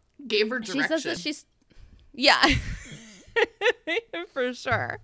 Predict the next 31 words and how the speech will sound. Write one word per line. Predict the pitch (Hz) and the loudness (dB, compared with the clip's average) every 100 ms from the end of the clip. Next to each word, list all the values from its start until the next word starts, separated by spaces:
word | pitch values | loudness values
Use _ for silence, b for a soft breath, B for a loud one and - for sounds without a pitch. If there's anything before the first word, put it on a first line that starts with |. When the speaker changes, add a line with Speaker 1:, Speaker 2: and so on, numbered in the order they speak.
| - 392 B B B B | -14 -16 B B B B
Speaker 2:
She | - - 339 | -12 -4 -4
says | 330 311 302 | -2 -6 -6
that | 359 | -8
she | - | -8
still | 294 277 262 | -10 -8 -4
does | 262 226 | -4 -4
blame | 196 190 214 | -6 -6 -6
him, | 226 233 | -6 -6
but, | 226 - | -6 -6
like, | 185 - - | -8 -10 -10
in | 190 190 | -8 -6
a | 185 | -6
different | 170 160 170 160 226 - | -8 -10 -10 -10 -10 -8
way. | 262 277 285 | -8 -6 -6
No, | 226 190 208 | -6 -8 -6
now | 185 180 | -6 -4
that | 170 | -8
she | 202 | -8
knows | 185 170 - | -6 -6 -8
the | - | -10
truth, | - 143 - | -8 -8 -10
and | 156 - - | -14 -12 -6
I | 175 190 202 202 208 202 | -4 -4 -4 -4 -6 -8
wish | 185 190 | -8 -8
she | - - 240 | -10 -10 -6
would | 240 208 - | -6 -8 -18
describe | 208 - 190 180 208 | -20 -10 -8 -8 -8
that | 254 269 | -10 -8
a | |
little | 269 269 | -10 -10
more. | 269 269 269 269 | -8 -6 -6 -8